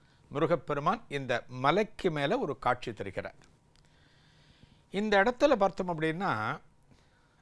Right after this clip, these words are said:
முருகப்பெருமானுக்கு சிறப்பான வழிபாடுகள். இந்த ஆலயம் எத்தனை காலத்திற்கு முன்னால் தோன்றினது அப்படின்னா, சுமார் ஐயாயிரம் வருடம் சொல்கிறார்கள். ஐயாயிரம் வருஷம் முன்னாடி. இந்த கோவில்ல பார்த்தீங்கன்னா,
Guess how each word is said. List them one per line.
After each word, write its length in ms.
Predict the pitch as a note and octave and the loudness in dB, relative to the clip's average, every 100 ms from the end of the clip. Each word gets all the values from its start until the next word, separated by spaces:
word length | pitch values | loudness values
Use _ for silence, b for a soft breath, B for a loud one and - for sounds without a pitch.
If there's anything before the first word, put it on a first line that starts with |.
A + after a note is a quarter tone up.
| _ | _
முருகப்பெருமானுக்கு 960 | D3 G#3 B3+ - G#3+ G3 F3+ D#3+ - C4+ | 4 6 6 4 2 4 2 0 -4 -8
சிறப்பான 720 | - C#3+ D#3 - F#3+ F#3+ G#3 | -2 0 0 0 2 2 0
வழிபாடுகள். 800 | C#3 C#3+ D3 C#3+ A#2+ F3 A#3+ - - b b b b b b | -2 0 0 0 0 -2 -2 -14 -20 b b b b b b
இந்த 300 | D#3+ F3+ E3+ | -6 2 4
ஆலயம் 460 | D#3 A#3 B3 A#3 - | 6 6 4 2 -2
எத்தனை 680 | D3+ D#3+ - B3+ B3 A#3+ - | -4 -4 2 4 4 2 2
காலத்திற்கு 800 | - F#3 G#3 G#3+ - G#3 - F3 | 6 8 8 4 0 -4 -2 -6
முன்னால் 540 | D#3+ F3 F#3+ G3+ A3 - _ | -6 -6 2 2 2 -8 _
தோன்றினது 640 | E3 F#3+ F#3+ F#3+ E3+ E3 | 0 0 0 -2 0 0
அப்படின்னா, 300 | C#3 D3 A#3+ | 0 -4 -4
சுமார் 380 | C#4 F#3 F3 D#3+ | -4 -2 0 0
ஐயாயிரம் 840 | C#3 E3+ G3+ B3+ B3 A3 F#3+ C3+ - | 0 -4 2 4 4 2 0 -4 -4
வருடம் 280 | C3+ C#3 F#3+ | 0 0 -2
சொல்கிறார்கள். 600 | - A2 G2+ G2+ G2 - _ _ - | -6 -10 -8 -8 -10 -16 _ _ -12
ஐயாயிரம் 540 | B2 F3 F#3+ F#3 C#3+ | -6 2 4 2 -4
வருஷம் 340 | A2+ - D#3 | -8 -10 -10
முன்னாடி. 140 | A#2+ G2+ - _ _ _ _ _ _ _ _ b b b b b b - | -10 -12 -18 _ _ _ _ _ _ _ _ b b b b b b 0
இந்த 100 | F#3 | 6
கோவில்ல 340 | A#3+ C4+ B3 | 6 6 4
பார்த்தீங்கன்னா, 720 | G#3 F#3 G#3 G#3+ C#3+ D3 G3 | 4 0 2 4 4 2 0